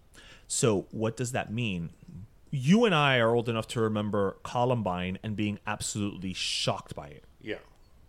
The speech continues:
Speaker 1: Like, this was unheard of.
Speaker 2: Yeah.
Speaker 1: Kids nowadays literally have to go through active shooter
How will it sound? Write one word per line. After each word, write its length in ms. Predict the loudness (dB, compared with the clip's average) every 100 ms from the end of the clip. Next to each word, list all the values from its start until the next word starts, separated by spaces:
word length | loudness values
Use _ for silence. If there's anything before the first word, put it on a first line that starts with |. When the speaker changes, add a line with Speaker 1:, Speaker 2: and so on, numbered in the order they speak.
| 0
Speaker 1:
Like, 260 | 0 0 -6 -8 -4
this 280 | 2 2 4
was 340 | 4 4 0 -8 -8
unheard 640 | -6 -6 -12 0 0 0
of. 240 | -6 -14 -20 -20 -20 -20 -16
Speaker 2:
Yeah. 120 | -14 -14 -18 -20 -20 -20 -20 -20 -20 -16
Speaker 1:
Kids 260 | 0 4 4
nowadays 440 | 4 4 4 2
literally 280 | 4 4 4
have 80 | 0
to 80 | -2
go 80 | -4
through 160 | -2
active 220 | -4 -4 -4
shooter 320 | -4 -2